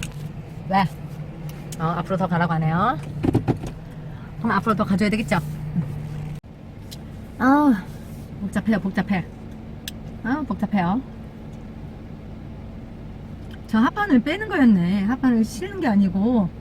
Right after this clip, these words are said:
하판 온 거를 빼는 거네. 시간이 좀 걸리겠네요.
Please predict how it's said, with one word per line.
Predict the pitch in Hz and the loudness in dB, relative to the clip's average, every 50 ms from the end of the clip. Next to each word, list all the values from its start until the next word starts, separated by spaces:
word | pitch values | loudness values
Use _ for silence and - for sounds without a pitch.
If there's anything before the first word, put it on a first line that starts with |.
| - - - - - | -14 -12 -12 -6 -4
하판 | - 294 330 349 330 | -4 -2 0 2 4
온 | 269 233 | 6 6
거를 | 220 196 196 | 6 4 2
빼는 | - 254 277 381 381 370 339 | 0 -2 -2 -2 -2 -2 2
거네. | 285 214 185 170 165 165 180 185 170 151 160 - - - - - - - - - - - 233 | 4 4 4 4 2 2 0 0 0 -2 -4 -8 -10 -12 -12 -12 -12 -12 -12 -12 -10 -8 -8
시간이 | 202 - - 285 294 269 | -8 -6 -6 -2 0 0
좀 | 226 214 196 | 2 2 2
걸리겠네요. | 170 180 196 233 269 285 285 285 247 190 165 160 | 2 2 2 2 2 2 2 2 2 2 0 0